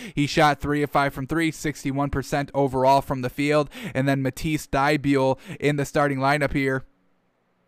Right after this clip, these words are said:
Five points. We see no Lonzo Ball for this, uh, seventy-sixers team. Um, so that's very well done.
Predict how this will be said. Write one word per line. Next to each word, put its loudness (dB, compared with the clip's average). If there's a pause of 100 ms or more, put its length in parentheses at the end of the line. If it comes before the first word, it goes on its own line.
(600)
Five 4
points. 0
We -2
see -4
no 2
Lonzo 0
Ball 4
for 0
this, -2
uh, 4
seventy-sixers -8
team. -18 (1080)
Um, 2
so -2
that's 0
very 2
well 0
done. -4